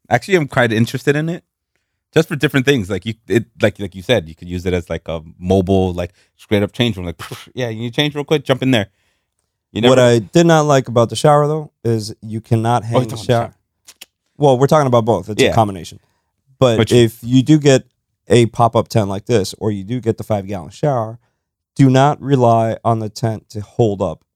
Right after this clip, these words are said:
Speaker 2: the shower, because I tried it already, and I can tell you that the five-gallon shower, when it is filled with water, is a nice, uh, almost twenty pounds.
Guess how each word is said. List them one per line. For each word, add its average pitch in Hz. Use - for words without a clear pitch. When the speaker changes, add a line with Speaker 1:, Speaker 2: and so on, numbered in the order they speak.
Speaker 2:
the 107
shower, 85
because 104
I 104
tried 120
it 113
already, 117
and 113
I 107
can 104
tell 117
you 113
that 104
the -
five-gallon 110
shower, 120
when 107
it 101
is 82
filled 113
with 104
water, 117
is 113
a 107
nice, 107
uh, 98
almost 110
twenty 107
pounds. 87